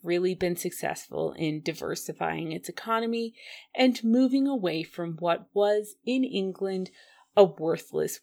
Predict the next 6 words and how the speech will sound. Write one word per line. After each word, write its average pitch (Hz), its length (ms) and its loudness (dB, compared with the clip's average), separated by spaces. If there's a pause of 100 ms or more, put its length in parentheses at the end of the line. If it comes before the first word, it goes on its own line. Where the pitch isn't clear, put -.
weed. 190 460 -8 (1500)
But 294 140 4
the 277 220 2
biggest 254 640 2
difference 175 480 0
between 175 560 -4